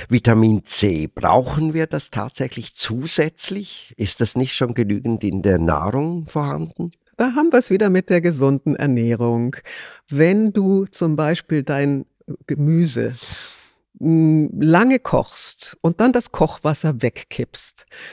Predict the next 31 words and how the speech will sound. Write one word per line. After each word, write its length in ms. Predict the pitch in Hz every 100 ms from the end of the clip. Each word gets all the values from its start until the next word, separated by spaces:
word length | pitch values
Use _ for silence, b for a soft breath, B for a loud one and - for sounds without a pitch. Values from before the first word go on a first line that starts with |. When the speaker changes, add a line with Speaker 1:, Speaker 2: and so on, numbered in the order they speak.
| B B
Speaker 2:
dann 240 | - 147 147
hast 220 | 156 -
du 60 |
dein 220 | 151 156 156
Vitamin 540 | 147 165 139 147 156
so 220 | 131 139 -
gut, 340 | 139 147 -
also 220 | - 120 120
Vitamin 420 | - 131 123 120
C, 360 | - 143 139 151 B B
so 220 | - 151 139
gut 340 | 151 151 -
wie 160 | 139 120
weggekippt. 680 | 117 117 - 117 - - - _ _ B B B
Also 200 | - 175 170
das 180 | 170
Entscheidende 540 | - 170 180 165 190 170
ist 160 | - 151
wirklich, 440 | 175 - 202 -
wie 140 | 160
ernährst 520 | 156 151 139 139 - -
du 60 |
dich? 300 | - - -
Wenn 140 | 180 160
du 80 | 156
dich 380 | 143 139 - -
mit 240 | 151 -
viel 400 | - - 170 156
frischem 420 | 151 - 151 - 143
Salat 760 | 147 151 170 185 196 - - -
und, 300 | 151 151